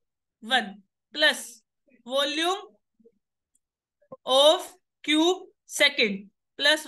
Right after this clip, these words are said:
volume of cube third is equivalent होनी चाहिए volume of new cube। लिखो पहले इतना, देखो पहले का क्यूब कितना होगा? six A cube,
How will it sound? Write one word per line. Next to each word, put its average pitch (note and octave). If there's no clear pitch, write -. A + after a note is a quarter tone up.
volume C#4
of C#4+
cube D#4+
third A#3
is B3+
equivalent D#4+
होनी D4+
चाहिए E4
volume D4
of D4+
new C#4
cube। G#3+
लिखो D4
पहले C4
इतना, G#3+
देखो D4
पहले E4+
का G4+
क्यूब G4
कितना F#4+
होगा? D#4
six -
A F#4
cube, F#4+